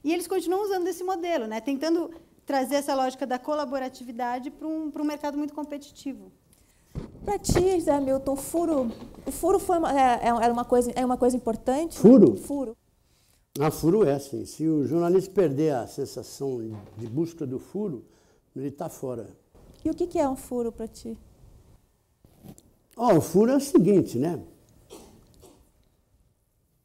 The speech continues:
Speaker 3: O camarada chegou na banca de jornal que era de um judeu.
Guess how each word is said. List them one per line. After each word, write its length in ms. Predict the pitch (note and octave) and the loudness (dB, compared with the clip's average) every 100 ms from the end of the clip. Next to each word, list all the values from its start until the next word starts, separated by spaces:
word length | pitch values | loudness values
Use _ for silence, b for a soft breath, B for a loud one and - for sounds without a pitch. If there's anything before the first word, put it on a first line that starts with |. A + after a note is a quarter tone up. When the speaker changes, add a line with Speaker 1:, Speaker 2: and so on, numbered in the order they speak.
| _ - - - - - - _ _ - _ _ - | _ -20 -20 -20 -20 -20 -20 _ _ -20 _ _ -14
Speaker 3:
O 60 | - | -10
camarada 720 | - G#3 G#3 G#3+ A3 A3+ G3+ - | 0 2 4 4 2 0 -4 -10
chegou 380 | - G3+ F3 G#3 | -8 -2 0 0
na 120 | G3+ | 0
banca 340 | D3+ E3+ E3 D#3+ | 0 2 2 0
de 140 | C#3+ | -2
jornal 600 | C3 B2+ B2 E3+ F#3+ A2+ - _ _ _ _ _ - _ _ _ _ _ _ _ _ _ _ _ _ | -4 -6 -6 -8 -8 -10 -16 _ _ _ _ _ -20 _ _ _ _ _ _ _ _ _ _ _ _
que 120 | - F#3+ | 4 6
era 180 | G3 | 6
de 100 | E3 | 4
um 120 | F#3+ F3+ | 4 4
judeu. 640 | F#3 B2 C3+ C#3 A#2+ | 4 2 4 4 2